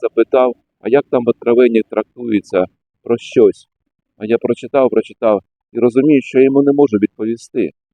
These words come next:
бо я не трактувальник пророцтва і сам не пророк. Але як мати, е, зв'язок з ним, з Господом,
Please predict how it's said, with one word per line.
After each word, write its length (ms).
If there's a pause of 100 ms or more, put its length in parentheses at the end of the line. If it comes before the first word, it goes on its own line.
(180)
бо 340 (440)
я 240
не 320
трактувальник 680
пророцтва 640 (300)
і 80
сам 320
не 140
пророк. 420 (680)
Але 420 (340)
як 280 (760)
мати, 340
е, 140 (760)
зв'язок 640
з 180
ним, 240 (340)
з 140
Господом, 720